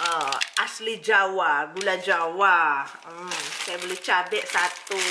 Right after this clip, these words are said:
pak, karena masih ada sih saya cabai, cuman, apa, em, pingin nambah aja stok supaya nggak kehabisan. Saya ju-, juga beli ikan-ikan kaleng kayak begini. Ini, eh,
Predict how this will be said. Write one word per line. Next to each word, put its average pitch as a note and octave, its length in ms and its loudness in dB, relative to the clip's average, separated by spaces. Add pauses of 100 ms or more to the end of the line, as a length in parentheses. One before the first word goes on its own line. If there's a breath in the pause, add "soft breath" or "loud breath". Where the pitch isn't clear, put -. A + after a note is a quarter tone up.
(580 loud breath)
pak, G#3+ 240 2
karena G#3 240 0
masih A3+ 160 -4
ada A3+ 240 2
sih A#3+ 160 -8
saya G3+ 160 -4
cabai, - 400 -4
cuman, F#3+ 240 -6 (720 loud breath)
apa, G#3 280 4 (200)
em, F3+ 480 -2 (560 loud breath)
pingin C#4 240 0
nambah C4+ 240 4 (160)
aja G3 240 -2
stok - 320 -2 (720 loud breath)
supaya G#3 320 0
nggak F#3+ 300 4 (100)
kehabisan. G3+ 560 -2 (560 loud breath)
Saya G#3 240 -6
ju-, F3+ 240 -6
juga F#3+ 320 0
beli G3 240 -4
ikan-ikan G3 480 -6
kaleng F#3+ 400 0
kayak F3+ 240 -4
begini. F#3 400 -10
Ini, G3 240 -4 (480)
eh, E3+ 360 0